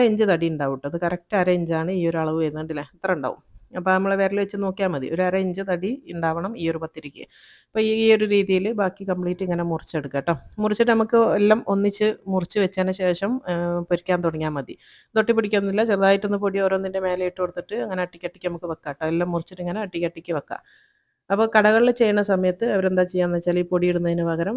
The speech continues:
എണ്ണ തേച്ച് കൊടുക്കും. അങ്ങനെ ആകുമ്പോ നമ്മൾ ഒന്നിച്ച് ഒരുപാ-, ഒരു കുറേ ഉണ്ടാക്കുന്നതല്ല. അപ്പൊ ഒന്നിച്ച് ഒരുപാട് നേരം ഇട്ട് പൊരിക്കുന്ന നേരം നമ്മൾ പൊടി ഇട്ട് പരത്തുന്ന സമയത്ത് എണ്ണ കറുത്തു പോകും. അതുകൊണ്ടാണ് ഒരു എണ്ണ ഇട്ടിട്ട് പരത്തുന്നത്. ഇനിയിപ്പം ബാക്കിയുള്ളത് കംപ്ലീറ്റ് ഇതാ ഒന്നും കൂടെ കുഴച്ച് മുറുക്കിയിട്ട്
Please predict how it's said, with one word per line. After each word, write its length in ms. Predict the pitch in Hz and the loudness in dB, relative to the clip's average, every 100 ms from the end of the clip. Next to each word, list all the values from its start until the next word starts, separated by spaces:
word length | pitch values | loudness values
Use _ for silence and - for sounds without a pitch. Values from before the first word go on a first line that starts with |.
| - | -6
എണ്ണ 260 | 165 165 | -4 -4
തേച്ച് 240 | 160 156 - | -4 -6 -8
കൊടുക്കും. 260 | - - - | -12 -12 -6
അങ്ങനെ 200 | 180 190 | -2 2
ആകുമ്പോ 320 | 185 185 185 240 | 2 0 -2 -4
നമ്മൾ 200 | 196 185 185 | -2 2 2
ഒന്നിച്ച് 440 | 180 180 180 190 190 175 | 0 -4 -2 -2 -2 0
ഒരുപാ-, 340 | 170 175 175 | 0 2 2
ഒരു 200 | 170 165 190 - | 2 2 0 -2
കുറേ 180 | 214 214 220 | -2 2 2
ഉണ്ടാക്കുന്നതല്ല. 560 | 226 208 - 180 147 135 | 0 -2 -6 -8 -8 -8
അപ്പൊ 140 | 165 | -6
ഒന്നിച്ച് 340 | 165 170 175 180 | -8 -6 -6 -6
ഒരുപാട് 400 | 170 175 180 185 185 | -2 2 4 2 0
നേരം 220 | 175 175 | 0 -4
ഇട്ട് 100 | 180 | -8
പൊരിക്കുന്ന 420 | 175 170 - 180 | -6 -6 -6 -4
നേരം 200 | 170 170 208 | -2 0 0
നമ്മൾ 160 | 180 175 | -2 0
പൊടി 200 | 180 175 | -2 0
ഇട്ട് 200 | 196 196 190 | -4 -6 -6
പരത്തുന്ന 320 | 175 170 180 175 | -6 -6 -8 -6
സമയത്ത് 380 | 170 165 - 208 - _ _ _ | -4 -4 -6 -8 -8 _ _ _
എണ്ണ 220 | 185 196 208 | 0 2 2
കറുത്തു 360 | 185 160 - | 2 0 -6
പോകും. 240 | 147 107 - _ _ _ | -6 -6 -8 _ _ _
അതുകൊണ്ടാണ് 420 | 185 180 190 185 | 0 2 2 2
ഒരു 180 | 190 190 | 0 0
എണ്ണ 260 | 185 170 170 | 0 0 -2
ഇട്ടിട്ട് 220 | 170 180 202 | -4 -2 -2
പരത്തുന്നത്. 300 | 160 156 156 | -4 -6 -6
ഇനിയിപ്പം 220 | 190 214 | -6 0
ബാക്കിയുള്ളത് 460 | 202 196 214 202 190 | 0 0 0 -2 2
കംപ്ലീറ്റ് 360 | 185 175 175 170 | 2 2 0 0
ഇതാ 80 | 202 | -2
ഒന്നും 160 | 196 175 | -2 0
കൂടെ 200 | 170 160 147 _ _ _ | 0 -2 -4 _ _ _
കുഴച്ച് 340 | 185 175 175 190 | 0 0 0 -4
മുറുക്കിയിട്ട് 540 | 185 175 - 170 226 | -4 -4 -4 -4 -2